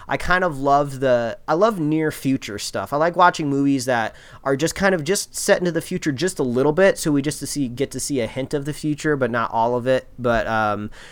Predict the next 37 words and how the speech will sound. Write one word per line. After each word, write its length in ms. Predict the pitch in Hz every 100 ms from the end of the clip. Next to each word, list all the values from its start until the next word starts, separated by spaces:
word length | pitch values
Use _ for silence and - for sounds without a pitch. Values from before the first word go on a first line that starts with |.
| - -
and 120 | 143
then 100 | 139
I, 180 | 143 143
I, 260 | 143 151
I 180 | 151 165
also 260 | 175 - 165
just 220 | 139 139
love 240 | 131 131
the 80 | 123
subtlety 600 | - 135 127 120 127 117
of, 280 | 113 107 107
of 180 | 127 113
the 80 | 117
backstory. 760 | 107 113 113 - 117 104 92 98 - - 143
Like 160 | 143
you 80 | 156
said 200 | - 156
before, 380 | 147 - 170 123
we 140 | 120
don't 320 | 120 135 151
really 220 | 151 143 123
know 140 | 120
where 140 | 117
to 80 | 110
put 220 | - 117
this 180 | - 107
in 100 | 107
the 80 | 98
timeline. 880 | - 104 95 98 92 90 92 101 -
Um, 440 | 107 101 98 101 - - - - -
we 160 | 135
don't 260 | 135 139 147
know 240 | 139 131
if 160 | 127 -
it's 140 | 120
part 400 | - - 123 139
of, 200 | 135 131